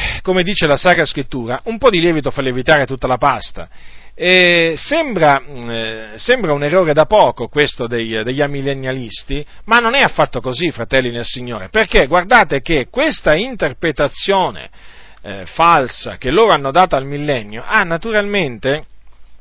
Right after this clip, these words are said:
ha sovvertito altre dottrine, annullato altre parti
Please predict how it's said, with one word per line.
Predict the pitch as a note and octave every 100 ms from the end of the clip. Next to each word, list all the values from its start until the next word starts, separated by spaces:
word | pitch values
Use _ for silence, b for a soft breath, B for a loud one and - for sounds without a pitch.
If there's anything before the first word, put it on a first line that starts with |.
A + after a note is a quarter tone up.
| - - -
ha | D#3
sovvertito | D#3 G3+ G3+ G3 B3 A#3
altre | F#3+ D#3+ - C3+
dottrine, | B2+ - G3 F3 A2 - B B
annullato | E3 G#3+ B3+ G#3+ B3+ B3+
altre | D3+ - F3+
parti | E3 E3 E3 - A3 A3+